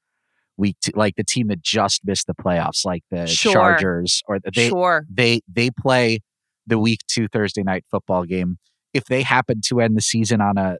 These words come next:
Speaker 1: sixteen game losing streak on Thursday nights, they get the number one pick in the <laughs> draft the next year after that. And, and then, you know, i-,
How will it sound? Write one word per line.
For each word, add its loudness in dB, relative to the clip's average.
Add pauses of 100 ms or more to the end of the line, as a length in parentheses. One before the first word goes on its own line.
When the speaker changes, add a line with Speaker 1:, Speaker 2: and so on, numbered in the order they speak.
(160)
Speaker 1:
sixteen 0
game 2
losing 0
streak -2
on -2
Thursday -2
nights, -2
they -2
get -2
the -6
number -4
one -2
pick -4
in -4
the -6
<laughs> -
draft -2 (440)
the 0
next -4
year 0
after -2
that. -6 (360)
And, 2
and 2
then, 4 (440)
you 0
know, 2 (480)
i-, -4